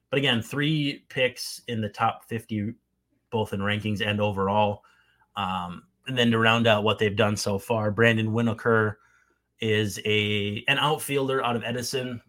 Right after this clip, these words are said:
big power, uh, Edison, California. Tanner Hall, a right-handed pitcher from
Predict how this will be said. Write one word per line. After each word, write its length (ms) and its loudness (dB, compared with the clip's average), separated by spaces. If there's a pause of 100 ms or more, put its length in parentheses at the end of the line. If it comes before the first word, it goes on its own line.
big 220 -2
power, 500 6 (140)
uh, 200 -2
Edison, 320 -2
California. 580 -2 (580)
Tanner 280 0
Hall, 520 8
a 40 -2
right-handed 560 -2
pitcher 600 -2
from 580 -4